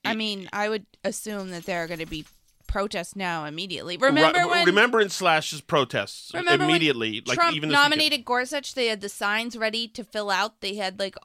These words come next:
Speaker 1: all three of the
Speaker 2: Yes.
Speaker 1: names that were
Speaker 2: <laughs> Yes, yes,
Speaker 1: circulating.
Speaker 2: yes.
Speaker 1: <laughs> They had, like, signs ready to go with the
Speaker 2: Yes.
Speaker 1: blank, like, "I oppose blank" on the
Speaker 2: So,
Speaker 1: Supreme
Speaker 2: but
Speaker 1: Court.
Speaker 2: what, so what does this do to the, now, do you build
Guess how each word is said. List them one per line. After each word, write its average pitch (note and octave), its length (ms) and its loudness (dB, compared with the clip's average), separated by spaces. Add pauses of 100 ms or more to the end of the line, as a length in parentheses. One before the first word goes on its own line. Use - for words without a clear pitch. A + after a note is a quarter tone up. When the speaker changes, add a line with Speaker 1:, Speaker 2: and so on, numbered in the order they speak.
(260)
Speaker 1:
all G3 220 2
three G3+ 340 -2
of G#3 100 -2
the G3 100 -4
Speaker 2:
Yes. D3 160 6
Speaker 1:
names G#3 200 -6
that G3 140 -2
were G3 80 2
Speaker 2:
<laughs> - 0 -
Yes, A3 140 4 (160)
yes, C4+ 260 10
Speaker 1:
circulating. C#4 280 8
Speaker 2:
yes. F#4+ 460 6
Speaker 1:
<laughs> - 0 -
They D#4 240 8
had, C#4 320 6
like, B3+ 160 0
signs A3 440 0
ready G#3+ 200 2
to A3 80 0
go G3 240 6
with A3 160 -2
the G3+ 80 -4
Speaker 2:
Yes. G3+ 120 6
Speaker 1:
blank, G3+ 380 0
like, G3 220 -2
"I F#3+ 120 8
oppose G3+ 440 2
blank" F#3+ 360 0
on G3 160 2
the G3 80 -4
Speaker 2:
So, - 120 -8
Speaker 1:
Supreme F#3+ 200 2
Speaker 2:
but A3 140 8
Speaker 1:
Court. G3+ 80 8 (100)
Speaker 2:
what, G3 80 -2
so A#3+ 160 4
what A#3 160 8
does C#4 140 0
this C4+ 160 -2
do G#3+ 320 -2
to G3+ 280 -6
the, C3 500 -2 (520)
now, F#3+ 180 8
do F3 140 -2
you G3 200 0
build G#3 760 0